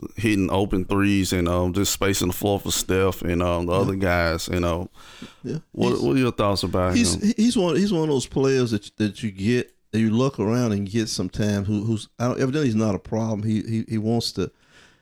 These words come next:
Speaker 2: you know, it's the first time he's gonna be s-, with a, a, I guess, a winning team, and he just plays the game like it's supposed to be played. He's a situational player, you know, and I think he works in fine with that crew that they have.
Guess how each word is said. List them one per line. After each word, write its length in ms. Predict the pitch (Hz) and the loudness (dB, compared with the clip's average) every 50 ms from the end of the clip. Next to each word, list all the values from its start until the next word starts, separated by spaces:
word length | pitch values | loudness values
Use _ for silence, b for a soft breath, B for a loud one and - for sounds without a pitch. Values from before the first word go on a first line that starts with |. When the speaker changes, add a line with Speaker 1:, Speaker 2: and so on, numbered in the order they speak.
| b b | b b
Speaker 2:
you 80 | - 117 | -2 0
know, 80 | 110 | 0
it's 80 | 120 - | 0 0
the 60 | - | -2
first 160 | - 117 117 - | -2 -2 0 0
time 80 | 117 | 2
he's 80 | 113 110 | 2 2
gonna 100 | 113 107 | 2 2
be 80 | 117 113 | 0 0
s-, 180 | 104 - - - | 0 -2 -6 -4
with 140 | - 113 98 | -2 -2 0
a, 160 | 92 95 - - _ - | 0 -2 -4 -10 _ -6
a, 140 | 104 98 107 - 113 | -4 -4 -2 -2 -2
I 40 | 110 | 0
guess, 220 | 104 113 110 - | 0 0 0 0
a 80 | - 90 | 0 0
winning 480 | 95 98 110 117 117 117 110 101 104 - _ _ | 0 2 2 2 2 2 0 0 -2 -6 _ _
team, 440 | - - 151 156 151 131 104 113 117 _ b b b b b b b b - | -2 -2 0 0 -2 -2 -4 -6 -8 _ b b b b b b b b -8
and 280 | - 113 101 104 110 - | -4 -2 -2 -2 -2 -2
he 120 | - 156 165 | 0 0 0
just 180 | 151 160 131 - | 2 0 -2 0
plays 360 | - 143 143 139 139 135 110 | 0 2 2 4 4 2 2
the 220 | 110 - 98 107 | 0 -2 -2 -4
game 500 | 98 95 113 120 127 127 127 123 117 - - | -2 0 0 2 2 2 2 2 0 -2 -2
like 260 | 113 113 117 120 - | -2 0 0 0 0
it's 100 | 107 - | -2 -4
supposed 360 | - - - - 120 117 110 | -4 -4 -2 0 0 0 0
to 0 | |
be 80 | 101 95 | 0 -2
played. 280 | - - 101 98 98 104 | -2 -2 0 0 2 2
He's 180 | 113 127 123 - | 0 0 -2 -2
a 40 | |
situational 800 | 95 - - 135 127 120 - 113 104 110 113 113 - - 98 - | -2 0 0 0 0 0 0 2 2 2 2 2 0 -2 -2 -4
player, 380 | - - 107 98 92 92 92 87 | -4 -2 -2 0 0 -2 -2 -4
you 120 | 95 104 | -4 -4
know, 220 | 90 87 92 85 - | -4 -4 -4 -4 -4
and 140 | 98 104 107 | -2 -2 -2
I 100 | 185 - | -2 -2
think 240 | - 120 110 110 | -2 -2 -4 -4
he 300 | - - 120 113 107 107 B B B B B B B B B B B | -4 -2 0 0 0 0 B B B B B B B B B B B
works 300 | - 135 143 151 143 - | 0 0 2 2 2 2
in 140 | 180 - 127 | 2 0 0
fine 360 | - - 127 123 123 123 120 | 0 -2 -2 0 0 2 2
with 120 | 113 107 - | 0 0 0
that 180 | 113 104 101 | -2 -2 -2
crew 260 | - - - 143 131 | -2 0 2 2 4
that 140 | 123 110 101 | 4 2 0
they 180 | - 107 98 101 | 2 2 2 2
have. 480 | 113 123 131 135 127 101 90 - - | 2 2 2 2 2 0 -2 -2 -4